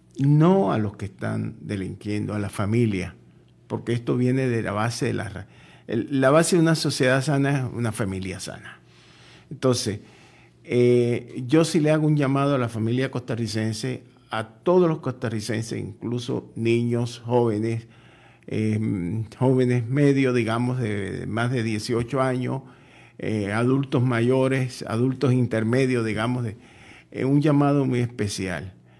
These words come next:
Eh, que unan la familia y que la realidad que estamos viviendo en Costa Rica hoy, eh, no, no me gustaría s-, que se, que se vi-, siguiera acrecentándose, porque si no yo haría una pregunta,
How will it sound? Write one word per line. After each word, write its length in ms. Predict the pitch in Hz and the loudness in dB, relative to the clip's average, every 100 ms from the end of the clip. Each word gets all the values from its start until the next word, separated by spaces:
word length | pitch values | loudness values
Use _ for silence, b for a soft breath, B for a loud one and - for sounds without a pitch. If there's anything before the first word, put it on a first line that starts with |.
| b b b _ | b b b _
Eh, 580 | 120 117 120 120 120 - | -2 0 2 0 -4 0
que 100 | 151 | 6
unan 400 | 160 190 185 170 | 8 6 6 4
la 80 | 156 | 4
familia 920 | 160 139 156 160 156 156 147 - - - | 2 2 4 4 4 4 2 -4 -16 -6
y 140 | 139 123 - | -6 -6 -2
que 480 | 143 127 - - - | 2 4 2 -4 -8
la 240 | 139 135 | 0 2
realidad 600 | 127 127 117 117 120 143 156 | 2 0 0 0 2 2 2
que 80 | |
estamos 400 | 180 - 151 156 | -4 -2 0 0
viviendo 400 | 147 127 135 139 | 0 -2 0 0
en 40 | 139 | -2
Costa 260 | 127 120 | -4 -4
Rica 340 | 113 123 123 123 | -4 -4 -4 -2
hoy, 300 | 110 117 151 b b b b b b | -2 -4 -6 b b b b b b
eh, 480 | - 127 123 120 120 | -2 0 2 0 0
no, 680 | 131 139 147 156 160 170 175 | 2 4 4 4 2 0 -4
no 500 | 156 135 127 135 143 | -10 -8 -2 2 4
me 160 | 170 180 | 6 4
gustaría 600 | 160 135 - 127 143 143 | 4 0 0 4 4 4
s-, 260 | 143 - - | 2 -6 -14
que 180 | - 113 | -4 -2
se, 640 | 110 117 110 110 107 101 - | 0 0 0 0 -4 -6 -6
que 140 | 127 | -4
se 160 | 120 139 | -2 -2
vi-, 320 | 131 135 120 | -2 -2 -4
siguiera 440 | - 135 135 170 | -4 0 2 4
acrecentándose, 1080 | 170 135 117 120 113 113 127 123 101 - 95 B B B B B | 2 0 -4 -2 -2 0 0 -2 -4 -6 -8 B B B B B
porque 300 | - 113 131 | -4 0 0
si 160 | 117 127 | 2 2
no 140 | 131 | 4
yo 180 | 143 139 | 4 2
haría 300 | 131 135 135 | 2 2 2
una 260 | 131 131 123 | 2 0 0
pregunta, 720 | 123 123 156 139 113 104 | 0 4 4 4 0 -6